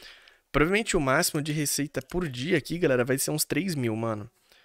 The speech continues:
Porque, velho, dá pra eu comprar mais ovelha, né? Ovelha também, vai. Ovelha deve dar uma receitinha boa, já que custa trezentos e cinquenta pila cada uma.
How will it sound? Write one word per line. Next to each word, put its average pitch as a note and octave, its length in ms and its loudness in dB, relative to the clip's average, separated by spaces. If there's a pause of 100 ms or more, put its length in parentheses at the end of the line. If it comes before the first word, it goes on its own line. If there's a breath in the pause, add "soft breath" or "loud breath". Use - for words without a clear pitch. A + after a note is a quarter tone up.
(400 soft breath)
Porque, C#3+ 580 2
velho, C#3 240 0
dá - 140 -2
pra - 80 -6
eu D3+ 60 -2
comprar D#3 300 0
mais D#3+ 180 0
ovelha, D#3 280 0
né? B2 140 -2
Ovelha A#3+ 340 2
também, E3+ 300 0
vai. C3+ 220 0
Ovelha D3+ 320 -2
deve F3 160 0
dar E3+ 100 0
uma E3 80 0
receitinha D3 480 -4
boa, C3+ 260 2
já C3 140 -2
que - 80 -20
custa - 240 -6
trezentos C3 380 -4
e - 20 -6
cinquenta C3 340 -8
pila A#2+ 220 -4
cada C3+ 300 2
uma. G#2+ 280 -2